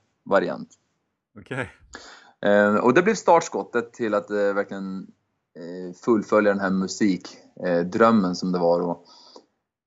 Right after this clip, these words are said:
Speaker 1: Eh, jag var faktiskt med i Sikta mot stjärnorna tjugohundra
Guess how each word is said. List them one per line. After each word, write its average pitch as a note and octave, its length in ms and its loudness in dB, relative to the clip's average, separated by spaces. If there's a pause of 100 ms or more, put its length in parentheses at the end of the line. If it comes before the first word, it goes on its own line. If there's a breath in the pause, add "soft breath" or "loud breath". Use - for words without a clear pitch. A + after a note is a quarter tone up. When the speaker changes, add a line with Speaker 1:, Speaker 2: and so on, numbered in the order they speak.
(140)
Speaker 1:
Eh, F2 180 0
jag F#2+ 140 4
var A#2 200 6
faktiskt A#2+ 300 -2
med A2 160 0
i G#2+ 60 -2
Sikta A2+ 300 -8
mot G#2+ 140 -4
stjärnorna G#2+ 440 0
tjugohundra G#2+ 680 -4